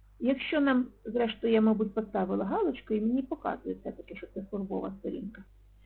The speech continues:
Зрештою, є ще параметри драгу-, редагування ось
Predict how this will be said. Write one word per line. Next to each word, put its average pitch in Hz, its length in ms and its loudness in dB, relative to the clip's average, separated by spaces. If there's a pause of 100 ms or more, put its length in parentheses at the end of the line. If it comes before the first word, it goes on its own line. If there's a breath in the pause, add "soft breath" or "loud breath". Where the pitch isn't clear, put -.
(140 loud breath)
Зрештою, 370 680 4 (200)
є 247 260 0
ще 370 200 -2
параметри 285 640 2
драгу-, 220 460 -2
редагування 208 840 2
ось 269 140 -2